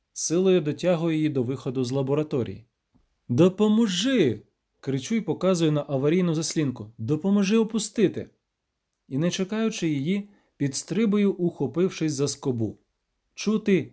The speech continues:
як за рогом стукотить лапами павучиха, намагаючись підвестися. Я геть не впевнений,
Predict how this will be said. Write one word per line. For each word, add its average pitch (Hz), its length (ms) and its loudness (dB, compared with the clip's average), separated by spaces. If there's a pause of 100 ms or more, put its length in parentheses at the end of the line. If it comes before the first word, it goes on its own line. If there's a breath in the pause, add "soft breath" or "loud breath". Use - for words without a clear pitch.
як 156 260 2
за 156 180 0
рогом 139 340 -2
стукотить 180 560 -4
лапами 185 420 0
павучиха, 156 640 -4
намагаючись 120 800 -2
підвестися. 151 800 -4 (760)
Я 208 440 0
геть 175 400 0
не 196 140 2
впевнений, 160 840 -2